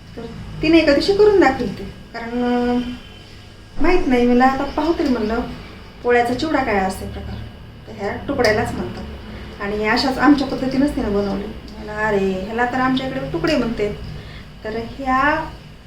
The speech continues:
ह्याचं काहीही बनवू शकतो आपण, वेगळी वेगळी नावं दिलेली आहेत, पण, अं, सगळ्याचा फेवरेट आयटम आहे,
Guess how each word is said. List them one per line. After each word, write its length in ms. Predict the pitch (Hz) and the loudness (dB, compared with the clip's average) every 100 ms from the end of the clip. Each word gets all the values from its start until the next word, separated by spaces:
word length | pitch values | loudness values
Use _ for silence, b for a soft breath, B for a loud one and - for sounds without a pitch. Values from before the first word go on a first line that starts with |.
| - - - - - | -20 -20 -20 -20 -14
ह्याचं 280 | - 240 277 | -10 -8 -6
काहीही 320 | 269 269 330 | -2 6 6
बनवू 220 | 311 269 | 8 6
शकतो 360 | 247 - 208 202 | 4 0 -4 -4
आपण, 240 | - 247 | 0 2
वेगळी 340 | 247 247 247 254 | 4 4 6 8
वेगळी 200 | 247 240 | 8 8
नावं 260 | 240 254 | 6 2
दिलेली 300 | 240 208 202 | 4 4 4
आहेत, 160 | 240 240 | 4 -2
पण, 120 | 202 | -4
अं, 280 | 202 - 208 | -4 -4 -6
सगळ्याचा 300 | 233 226 214 | -4 -4 -4
फेवरेट 380 | 208 220 226 220 | -4 -6 -6 -6
आयटम 280 | 208 208 226 | -6 -6 -8
आहे, 500 | 196 202 233 - | -10 -10 -12 -12